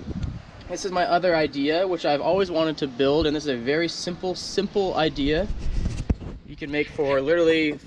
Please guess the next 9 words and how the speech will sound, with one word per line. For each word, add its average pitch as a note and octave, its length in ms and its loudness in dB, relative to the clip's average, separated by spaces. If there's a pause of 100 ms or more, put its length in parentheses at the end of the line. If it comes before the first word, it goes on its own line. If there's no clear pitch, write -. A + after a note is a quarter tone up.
(160)
three E3+ 140 4
or D3 60 4
four E3 200 4
bucks. - 540 0 (960)
I C#3+ 80 4
bought D3 280 4
this E3+ 460 2
from, C3+ 420 4
uh, B2+ 440 4